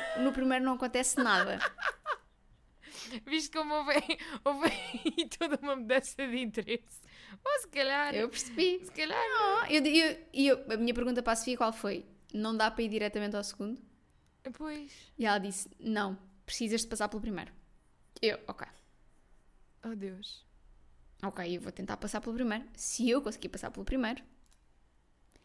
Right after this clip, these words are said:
Speaker 2: Amiga, vamos,
Speaker 1: eu
Speaker 2: vamos
Speaker 1: vou
Speaker 2: com fé. E pode
Speaker 1: aí
Speaker 2: ser
Speaker 1: a esse fairy porn todo."
Speaker 2: <laughs> Perceber o que é que se passa com aquelas doidas do TikTok.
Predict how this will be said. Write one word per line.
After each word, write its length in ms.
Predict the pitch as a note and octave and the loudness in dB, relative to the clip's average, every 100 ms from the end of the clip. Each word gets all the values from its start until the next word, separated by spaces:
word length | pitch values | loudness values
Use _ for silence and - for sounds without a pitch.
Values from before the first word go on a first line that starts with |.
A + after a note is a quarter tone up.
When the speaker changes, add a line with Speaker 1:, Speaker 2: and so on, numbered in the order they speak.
| - - | -20 -12
Speaker 2:
Amiga, 240 | G3 F#3+ | -8 -6
vamos, 320 | G3 A3 A#3 G#3+ | -6 -6 -4 0
Speaker 1:
eu 160 | G3 | 4
Speaker 2:
vamos 160 | A3 G#3 | 4 2
Speaker 1:
vou 240 | F#3+ G3 | 2 2
Speaker 2:
com 40 | G#3+ | 2
fé. 300 | G3 F#3+ G#3 - - - - _ | -2 -6 -10 -20 -20 -20 -20 _
E 60 | G#3+ | -16
pode 340 | - A3+ G#3+ | -8 -8 -2
Speaker 1:
aí 80 | G3+ | 0
Speaker 2:
ser 60 | G#3 G#3+ | 2 4
Speaker 1:
a 40 | |
esse 260 | G#3 G#3 - | 4 2 0
fairy 220 | G#3 G#3 | 0 0
porn 320 | G#3 G3+ A3 | 0 0 0
todo." 280 | A3 G3 D4+ | -2 -4 -2
Speaker 2:
<laughs> 800 | A4 - G#4+ - - - - - | -2 2 2 0 -10 -10 -10 -8
Perceber 440 | - - C4+ F4 | -6 -2 0 0
o 60 | C4+ | 0
que 100 | C#4+ | -4
é 20 | |
que 60 | C#4 | -6
se 60 | - | 0
passa 260 | D4+ D4 | 0 0
com 100 | C4 | -6
aquelas 340 | C4 C#4 D4 A#3+ | -2 -2 -2 -4
doidas 280 | C#4+ D4+ | -2 -2
do 100 | A#3+ | -4
TikTok. 520 | B3+ - A#3+ C4+ C4+ | -10 -12 -6 -2 -2